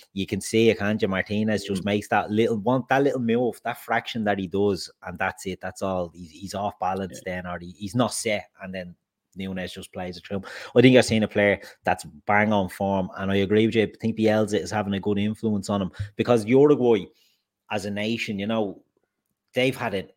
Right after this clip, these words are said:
Speaker 1: uh, their, their run of strikers has just played, been great
Speaker 2: Mm.
Speaker 1: as well. You know, whether it be Forlan and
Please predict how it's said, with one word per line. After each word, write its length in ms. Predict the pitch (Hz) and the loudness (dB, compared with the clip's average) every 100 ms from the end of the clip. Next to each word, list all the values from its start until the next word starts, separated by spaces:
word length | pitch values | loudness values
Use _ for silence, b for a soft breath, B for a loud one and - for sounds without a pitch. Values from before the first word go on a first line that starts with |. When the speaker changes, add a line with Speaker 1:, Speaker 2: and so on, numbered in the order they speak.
| - | -12
Speaker 1:
uh, 120 | 90 101 | -10 -6
their, 160 | - 117 | -2 0
their 220 | 127 143 135 | 2 2 2
run 220 | 110 101 | 0 -2
of 100 | 90 | -4
strikers 640 | - 95 104 113 98 82 | -6 -2 -2 -2 -4 -6
has 180 | 92 82 | -10 -12
just 280 | - 98 - | -12 -12 -10
played, 320 | 95 95 90 | -8 -6 -8
been 180 | 90 85 | -10 -10
great 320 | 101 98 92 | -8 -6 -6
Speaker 2:
Mm. 60 | 82 | -8
Speaker 1:
as 120 | 80 | -8
well. 300 | 95 101 95 | -4 -4 -4
You 80 | 95 | -4
know, 160 | 104 | -2
whether 240 | 98 101 101 | 0 -2 -2
it 140 | 95 | -6
be 80 | 85 | -12
Forlan 760 | - 101 101 98 98 92 92 | -10 -4 -2 -2 -4 -6 -8
and 140 | 87 | -10